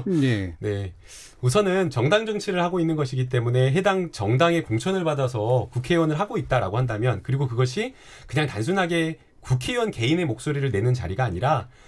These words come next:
Speaker 2: 이 국무위원, 법무부 장관이라고 하는 대통령이 지명한 인사청문 후보자에 대해서 인사청문위원으로서 역할을 한다라고 하면,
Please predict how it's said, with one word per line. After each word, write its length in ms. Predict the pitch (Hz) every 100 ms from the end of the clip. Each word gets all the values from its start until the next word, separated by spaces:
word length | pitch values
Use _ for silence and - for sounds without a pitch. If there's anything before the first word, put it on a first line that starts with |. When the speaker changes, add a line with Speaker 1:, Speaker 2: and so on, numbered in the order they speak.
| - - -
Speaker 2:
이 180 | 107 110
국무위원, 640 | - 147 190 196 135 92 -
법무부 360 | 107 170 180
장관이라고 640 | 170 160 156 151 135 131 131
하는 160 | 135
대통령이 480 | 123 - 135 131 127
지명한 680 | - 113 160 185 175 170 156
인사청문 600 | 95 127 123 - 170 160
후보자에 500 | - 262 226 196 175
대해서 500 | 117 120 123 180 233 - - -
인사청문위원으로서 960 | 117 170 170 170 156 117 160 190 180 127
역할을 260 | - 131
한다라고 340 | 185 196 180 165
하면, 320 | 165 170